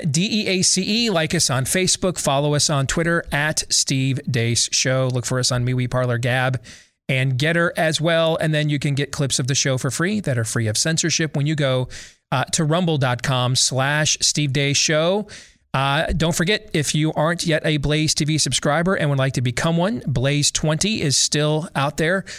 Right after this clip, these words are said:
for you to get twenty percent off a subscription that's already pretty cheap, frankly,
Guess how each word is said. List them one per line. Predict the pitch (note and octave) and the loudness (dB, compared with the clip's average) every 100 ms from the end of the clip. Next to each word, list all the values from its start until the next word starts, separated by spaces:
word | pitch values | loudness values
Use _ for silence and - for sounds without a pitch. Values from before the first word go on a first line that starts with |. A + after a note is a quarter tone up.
| - - | -10 -2
for | D3 | 0
you | |
to | |
get | C#3+ E3 | 0 -2
twenty | - D#3+ F#3 F#3+ | -2 0 0 0
percent | G3 F3+ G3+ F3+ | 0 0 0 2
off | F#3+ C#3 C3 - - - - - | 2 2 0 -4 -8 -18 -12 -2
a | C3+ C#3 D3+ - | 0 2 0 0
subscription | - D3+ - E3+ - D3 | -2 0 0 0 0 0
that's | C#3 | 0
already | D#3 D3 D3+ B2 | 2 2 2 0
pretty | C#3 A2+ | 0 0
cheap, | - A2+ - | 0 -2 -2
frankly, | G2 F#2 F#2 | -4 -2 -4